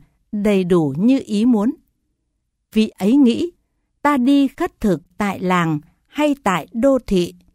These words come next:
nhận được các đồ ăn loại cứng hay đồ ăn loại mềm đầy đủ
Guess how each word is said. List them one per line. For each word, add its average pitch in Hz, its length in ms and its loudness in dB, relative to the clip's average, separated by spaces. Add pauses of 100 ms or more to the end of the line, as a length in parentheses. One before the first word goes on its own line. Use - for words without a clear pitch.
(340)
nhận 220 400 2
được 196 300 0
các 311 240 -6
đồ 196 180 0
ăn 269 380 0
loại 190 340 -2 (120)
cứng 214 220 2 (540)
hay 285 280 0
đồ 180 240 0
ăn 269 380 -2
loại 196 320 -4
mềm 175 380 0 (360)
đầy 202 320 0
đủ 170 300 2